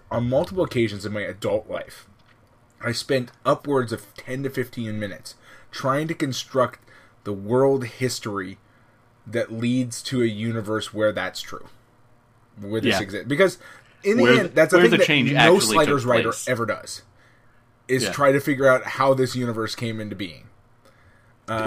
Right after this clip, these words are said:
Speaker 2: Yeah.
Speaker 1: and nonetheless, it's something I love to do because they're, all their universes are super stupid for the most part.
Speaker 2: Yeah.
Speaker 1: And so you're, it, it's almost up to the audience to construct this insane universe
Speaker 2: Yeah.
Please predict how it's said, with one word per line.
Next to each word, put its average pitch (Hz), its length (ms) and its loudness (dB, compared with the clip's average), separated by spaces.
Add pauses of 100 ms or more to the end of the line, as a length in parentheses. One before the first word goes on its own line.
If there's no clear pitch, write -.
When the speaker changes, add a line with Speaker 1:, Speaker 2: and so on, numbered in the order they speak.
(400)
Speaker 2:
Yeah. 131 80 -2
Speaker 1:
and 127 120 -2
nonetheless, 143 580 0
it's 120 200 -6
something 135 340 -2
I 120 180 0
love 117 340 0
to - 80 -12
do 92 280 -12
because 107 320 -6
they're, 113 280 -4 (100)
all 139 160 2
their 151 100 2
universes 113 500 -4
are 95 80 -8
super 143 300 -8
stupid 104 600 -8 (460)
for 120 120 -8
the 120 60 -2
most 113 280 -2
part. 85 320 -10
Speaker 2:
Yeah. 107 180 -4 (140)
Speaker 1:
And 117 140 -6
so 147 80 2
you're, 131 320 0 (120)
it, 120 220 -8
it's 131 180 -4
almost 160 280 0
up 139 120 -2
to 127 60 -14
the 120 140 -4
audience 117 420 -2
to 107 80 -10
construct 117 440 -6
this 110 140 -10
insane 127 680 -6
universe 113 720 -4
Speaker 2:
Yeah. 95 120 -12